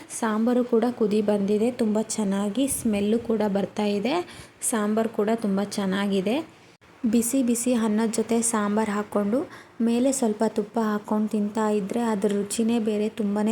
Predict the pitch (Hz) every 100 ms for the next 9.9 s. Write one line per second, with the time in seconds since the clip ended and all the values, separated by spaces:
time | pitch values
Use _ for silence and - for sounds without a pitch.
0 | 214 208 - 220 214 208 202 233 269 349
1 | - - - - 226 208 208 240 247 254
2 | 262 233 214 220 226 214 - 240 226 214
3 | 208 240 - 214 220 220 208 233 214 208
4 | 214 220 208 214 214 208 202 208 208 202
5 | 214 285 - - - - - 240 226 226
6 | 262 262 240 254 240 226 233 226 226 220
7 | 220 214 214 214 214 - 214 208 220 208
8 | 208 226 226 226 220 214 208 214 214 226
9 | 202 - 208 220 233 202 202 202 208